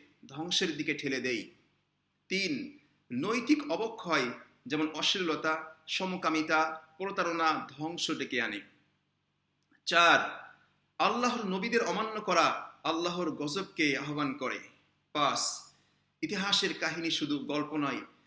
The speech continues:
এগুলো আমাদের জন্য সতর্কবার্তা। এখন আসি, সমসাময়িক সমাজের সাথে এই ঘটনাগুলির কি মিল রয়েছে? বর্তমান সমাজেও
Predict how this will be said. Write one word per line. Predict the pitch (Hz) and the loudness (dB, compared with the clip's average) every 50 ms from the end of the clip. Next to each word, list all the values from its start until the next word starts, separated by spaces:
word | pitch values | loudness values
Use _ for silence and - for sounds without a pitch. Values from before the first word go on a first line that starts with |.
| _ _ | _ _
এগুলো | 143 156 156 175 170 165 | -2 0 0 0 0 0
আমাদের | 151 147 151 151 143 143 127 - - | 2 2 0 0 0 -2 -4 -6 -6
জন্য | - 160 147 147 147 143 135 | -6 -4 -2 0 0 0 0
সতর্কবার্তা। | - - 170 165 - 170 147 147 - 139 120 123 113 - - - 87 - _ _ _ _ _ _ _ _ _ _ _ _ _ _ _ _ _ _ _ _ _ - _ _ _ _ _ _ _ _ _ _ _ _ _ | -2 -4 -6 -6 -8 -8 -8 -6 -8 -8 -6 -6 -8 -8 -10 -14 -16 -16 _ _ _ _ _ _ _ _ _ _ _ _ _ _ _ _ _ _ _ _ _ -20 _ _ _ _ _ _ _ _ _ _ _ _ _
এখন | - 208 208 233 226 202 | -2 0 0 0 0 2
আসি, | 185 180 - - 143 120 - - - _ _ _ - _ _ _ _ _ _ _ _ _ _ _ _ _ _ _ _ _ _ | 2 2 2 2 0 -4 -6 -8 -14 _ _ _ -20 _ _ _ _ _ _ _ _ _ _ _ _ _ _ _ _ _ _
সমসাময়িক | - - - - 165 185 208 233 233 - 226 214 220 208 196 | 0 0 0 0 -2 -4 0 0 0 0 0 0 0 -2 0
সমাজের | - - - 160 170 190 185 208 190 | -2 -2 -2 -2 -4 0 0 2 2
সাথে | - - - - - 180 160 120 - - - - - _ _ _ _ _ _ _ | 2 0 0 0 0 0 0 0 -4 -10 -18 -20 -20 _ _ _ _ _ _ _
এই | 190 214 240 240 - - | -2 0 0 -2 -4 -8
ঘটনাগুলির | - - 151 170 180 202 202 196 185 170 165 175 180 180 175 156 - - - _ _ _ _ _ _ _ _ | -10 -8 -8 -6 -6 -4 -2 -2 -2 0 0 0 0 0 -2 -2 -4 -6 -16 _ _ _ _ _ _ _ _
কি | 196 196 | -4 -2
মিল | 180 190 196 190 180 | 0 0 0 2 2
রয়েছে? | 165 160 147 135 120 - - - 120 104 - _ _ _ _ _ _ _ _ _ _ _ _ _ _ _ _ _ _ _ _ _ _ _ _ _ _ _ _ _ _ _ - 226 | 4 4 4 2 2 0 -2 -4 -4 -10 -14 _ _ _ _ _ _ _ _ _ _ _ _ _ _ _ _ _ _ _ _ _ _ _ _ _ _ _ _ _ _ _ -8 -4
বর্তমান | - 214 - - - 294 269 269 262 | -2 -2 -2 -2 -2 -2 0 2 2
সমাজেও | - - 233 220 220 208 180 196 156 123 107 101 | 2 2 2 2 2 2 4 4 2 2 -2 -6